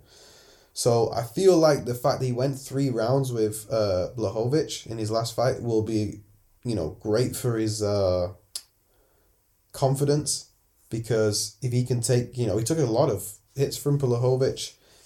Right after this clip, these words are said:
I think that'll give him confidence after the knockout. And tough one to call. I'm, I'm going with my heart rather than my head. I'm going with, uh, Pereira knockout, but I don't wanna think about it too much, because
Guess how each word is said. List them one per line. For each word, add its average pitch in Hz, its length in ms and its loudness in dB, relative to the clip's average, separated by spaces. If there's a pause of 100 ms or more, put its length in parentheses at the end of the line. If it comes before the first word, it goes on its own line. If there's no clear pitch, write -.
(160)
I 123 80 -4
think 120 240 -2
that'll 117 180 0
give 123 100 0
him 113 120 -6
confidence 117 640 -4
after 120 240 -6
the 110 140 -4
knockout. 113 560 -4 (360)
And 104 500 0 (1400)
tough 226 240 4
one 214 140 4
to 180 120 -2
call. 127 500 2
I'm, 139 300 0 (100)
I'm 139 160 0
going 165 280 6
with 139 120 2
my 127 120 0
heart 123 280 0
rather 120 220 0
than 117 120 -6
my 104 100 -2
head. 113 320 -4 (200)
I'm 113 200 -6
going 117 320 -2
with, 101 380 -2
uh, 92 280 -2
Pereira 98 600 -2 (140)
knockout, 110 760 -4
but 82 280 -4 (1160)
I 107 60 -4
don't 104 100 -2
wanna 104 160 -2
think 95 320 -6
about 95 260 0
it - 100 -4
too 90 160 -6
much, 90 260 -6
because 87 500 -8